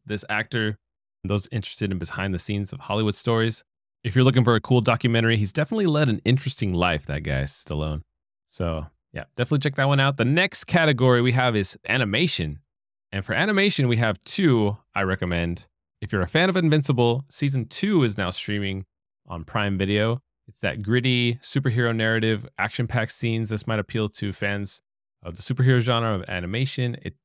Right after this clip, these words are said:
it does a really good job with animation. I saw the first season. It was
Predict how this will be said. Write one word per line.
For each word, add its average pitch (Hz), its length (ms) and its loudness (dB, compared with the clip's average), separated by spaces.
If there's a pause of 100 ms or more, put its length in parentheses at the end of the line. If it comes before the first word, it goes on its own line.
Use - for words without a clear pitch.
(120)
it 143 80 -4
does 143 140 -4
a 127 60 0
really 165 360 -2
good 110 160 2
job 101 180 2
with 90 140 -2
animation. 92 600 -2 (300)
I 95 80 -4
saw 107 140 -2
the 90 80 -4
first 98 240 -8
season. 92 400 -8
It - 80 -16
was 98 180 -16